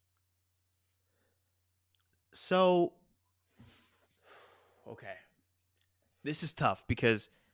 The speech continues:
I don't wanna pick against either of these teams because I think that either of these, both of these teams can give us something, you know, are capable of winning this game.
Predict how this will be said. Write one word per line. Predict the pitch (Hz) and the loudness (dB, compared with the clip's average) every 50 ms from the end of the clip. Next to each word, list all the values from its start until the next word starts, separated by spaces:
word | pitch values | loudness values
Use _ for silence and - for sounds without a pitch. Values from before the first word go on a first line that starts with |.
| _ _ _ _ _ _ _ _ _ _ _ _ _ _ _ - | _ _ _ _ _ _ _ _ _ _ _ _ _ _ _ 2
I | 113 127 | 2 2
don't | 123 123 139 139 156 180 - | 2 2 2 4 4 2 0
wanna | - 180 170 165 | 0 0 0 0
pick | 143 - - 139 131 - | -2 -4 -4 -6 -4 -6
against | 113 104 - - 120 113 107 101 101 - - - - | -8 -10 -8 -6 -6 -4 -4 -4 -6 -8 -8 -8 -8
either | - 117 113 101 107 101 | -8 -8 -8 -6 -8 -8
of | 98 95 | -8 -8
these | 98 95 - | -8 -8 -8
teams | - - 92 92 92 - - | -10 -10 -14 -18 -18 -16 -14
because | - - - 120 110 | -12 -8 -6 -6 -4
I | 113 110 | -4 -6
think | - - - - 143 147 151 - | -6 -8 -6 -4 -4 -4 -4 -6
that | - 120 110 107 - - _ _ _ _ _ - | -6 -4 -4 -4 -6 -8 _ _ _ _ _ -6
either | 120 131 131 127 131 123 | -4 -2 0 0 0 0
of | 120 113 | -2 -2
these, | 123 113 110 110 - | -4 -6 -8 -8 -10
both | _ - 123 135 160 160 | _ 2 4 4 4 4
of | - 123 117 | 0 -4 -4
these | 117 104 - - | -4 -8 -8 -8
teams | - 104 95 95 92 92 98 - - - _ _ _ _ _ _ _ _ _ _ _ _ _ _ _ _ _ _ _ _ _ _ _ _ _ _ _ _ - | -12 -12 -14 -14 -16 -18 -18 -18 -18 -20 _ _ _ _ _ _ _ _ _ _ _ _ _ _ _ _ _ _ _ _ _ _ _ _ _ _ _ _ -16
can | - - - 151 143 151 156 156 143 | -14 -10 -6 -4 0 0 0 0 0
give | 127 139 135 131 | 0 0 0 2
us | 127 117 107 | 2 0 -2
something, | - - 120 107 107 101 - - - - _ _ _ _ | -2 -4 -4 -4 -6 -8 -16 -20 -20 -20 _ _ _ _
you | - 113 | -10 -10
know, | 107 104 104 110 110 - _ _ _ - | -8 -8 -10 -10 -12 -16 _ _ _ 0
are | 135 147 151 165 160 | 4 6 6 6 4
capable | 160 - 147 143 139 139 139 131 | 2 0 -4 -4 0 0 0 2
of | 120 120 127 | 2 0 0
winning | 127 123 120 113 110 | -2 -2 -2 -4 -8
this | 101 98 - | -8 -10 -10
game. | - 92 90 | -10 -12 -10